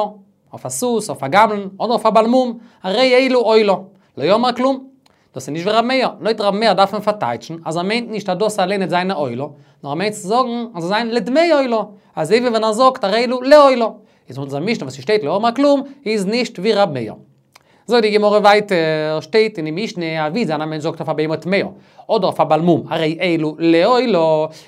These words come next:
אם מכרו ויאבד בדמיהם אוי לו. און א פילע, זיי נאך נישט קיין בלמום, מען דארף נישט ווארטן, דאס סוס, זאל באקומען א מום. מען פארקויפט אבער זיי, זיי, זיי ווי ער איז, וואס לכתחילה חל אויף אים, נאר, הקדוש אז דומים,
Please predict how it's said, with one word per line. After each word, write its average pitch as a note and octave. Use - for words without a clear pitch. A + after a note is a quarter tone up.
אם F3+
מכרו F3
ויאבד E3
בדמיהם D#3
אוי D3+
לו. G#2+
און F#3
א E3
פילע, A3+
זיי F3
נאך G#3
נישט G3+
קיין A3
בלמום, E3+
מען D#3
דארף G#3
נישט A#3+
ווארטן, F#3
דאס D3+
סוס, -
זאל D3+
באקומען F#3
א D#3+
מום. D3
מען -
פארקויפט F3+
אבער E3+
זיי, G3
זיי, G#3+
זיי G3
ווי A3
ער A#3
איז, C#4
וואס D3+
לכתחילה D#3+
חל A#3
אויף B3+
אים, G3+
נאר, A3+
הקדוש F3
אז A3
דומים, A#3+